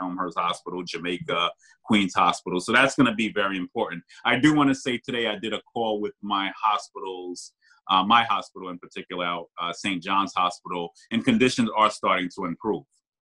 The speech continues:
Um, we worked very hard to make sure they were getting the P P E that they, that they needed, rightfully needed, uh, and they've gotten that. Um, there still are a lot of workers out sick, um, but because of the new supply of volunteers and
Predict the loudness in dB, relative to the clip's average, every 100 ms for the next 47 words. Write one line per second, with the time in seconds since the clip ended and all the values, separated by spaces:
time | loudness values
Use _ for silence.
0 | _ 2 4 2 -2 -4 -4 -4 0 0
1 | 0 0 -2 -4 -6 -6 -8 -6 -6 -6
2 | -2 -2 -2 -6 -4 -4 -4 0 8 8
3 | 8 4 4 4 2 0 -2 0 0 -2
4 | -4 -8 -6 0 0 -2 -8 -8 -8 -8
5 | -4 -2 -2 -8 _ _ 0 4 4 4
6 | -2 -4 -2 0 0 -2 -6 -2 -2 -2
7 | -2 0 0 0 -4 -2 0 2 4 4
8 | 2 2 -4 -8 -8 -12 -14 _ -6 -6
9 | -8 -16 -14 -8 -8 -8 _ _ _ _
10 | -2 2 2 -2 -6 -6 -6 -10 0 0
11 | 0 -4 -2 -2 -4 -8 -10 0 2 2
12 | 0 0 2 0 -4 -6 -2 -2 -2 -6